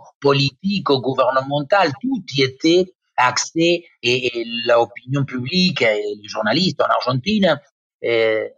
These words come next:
on était tous, euh, euh, oui, ce, ce match-là représentait, euh, battre, même s'il y avait, euh, un, un ballon au milieu et deux cages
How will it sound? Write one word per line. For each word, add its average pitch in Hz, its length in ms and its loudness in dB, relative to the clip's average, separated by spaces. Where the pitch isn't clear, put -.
on 151 140 4
était 190 400 0
tous, 240 380 2
euh, 127 360 0
euh, 123 180 2
oui, 196 420 2
ce, - 160 -6
ce - 200 0
match-là 185 400 2
représentait, 156 880 2
euh, 120 320 2
battre, 196 380 4
même 180 180 -4
s'il 156 160 -2
y - 20 6
avait, 165 380 4
euh, 131 1300 -4
un, - 0 -
un 131 160 4
ballon 156 380 4
au 156 100 4
milieu 180 580 6
et 147 80 4
deux 151 180 0
cages 185 380 4